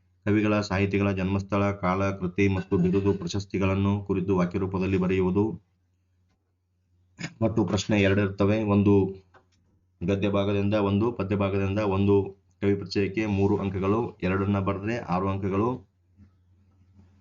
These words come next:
ಕಾಲ ಮತ್ತು ಸ್ಥಳ ಬರೆದ್ರೆ ಒಂದು ಅಂಕ, ಕೃತಿಗಳು, ಪ್ರಶಸ್ತಿಗಳು ಬರೆದ್ರೆ ಒಂದು ಅಂಕ, ವಾಕ್ಯ ರೂಪದಲ್ಲಿ ಬರೆದ್ರೆ ಒಂದು ಅಂಕ. ಪ್ರಶ್ನೆ ಇಪ್ಪತ್ತೆಂಟು, ಡಾಕ್ಟರ್ ಬನ್ನಂಜೆ ಗೋವಿಂದಾಚಾರ್ಯ.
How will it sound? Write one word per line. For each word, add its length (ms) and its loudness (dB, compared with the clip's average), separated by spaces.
ಕಾಲ 240 2
ಮತ್ತು 280 -2
ಸ್ಥಳ 240 2
ಬರೆದ್ರೆ 300 2
ಒಂದು 280 2
ಅಂಕ, 180 0
ಕೃತಿಗಳು, 520 2
ಪ್ರಶಸ್ತಿಗಳು 600 2
ಬರೆದ್ರೆ 560 0
ಒಂದು 260 2
ಅಂಕ, 160 0
ವಾಕ್ಯ 240 -2
ರೂಪದಲ್ಲಿ 360 2
ಬರೆದ್ರೆ 560 0
ಒಂದು 240 4
ಅಂಕ. 180 2
ಪ್ರಶ್ನೆ 260 -2
ಇಪ್ಪತ್ತೆಂಟು, 480 0
ಡಾಕ್ಟರ್ 320 0
ಬನ್ನಂಜೆ 760 0
ಗೋವಿಂದಾಚಾರ್ಯ. 720 0